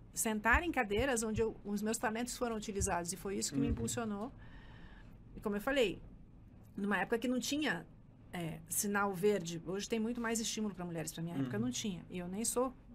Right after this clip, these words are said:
Speaker 1: feminista, assim, eu acredito muito na energia complementar dos dois lados. Então, descubra os seus talentos, trabalhe em algum lugar onde você vai,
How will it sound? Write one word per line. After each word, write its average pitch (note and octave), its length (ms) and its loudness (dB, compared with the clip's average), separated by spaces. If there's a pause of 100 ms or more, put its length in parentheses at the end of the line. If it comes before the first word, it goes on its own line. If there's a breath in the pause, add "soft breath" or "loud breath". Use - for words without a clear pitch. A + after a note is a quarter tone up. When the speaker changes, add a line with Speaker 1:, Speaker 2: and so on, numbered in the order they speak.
(120)
Speaker 1:
feminista, G3+ 560 -4
assim, D#3+ 320 -6
eu - 60 -12
acredito E3 440 -8
muito G#3+ 320 -6
na A#3+ 140 -2
energia A3 640 0
complementar G3+ 580 -4
dos G3 80 -10
dois G3+ 220 -4
lados. - 320 -10 (640 loud breath)
Então, B3+ 240 2 (680)
descubra D4+ 540 4
os - 60 6
seus D#4+ 120 4
talentos, A#3+ 460 4
trabalhe G3+ 500 6
em E4 40 4
algum E4 200 4
lugar A#3+ 360 8
onde G#3 180 4
você G#3 320 4
vai, G3 220 2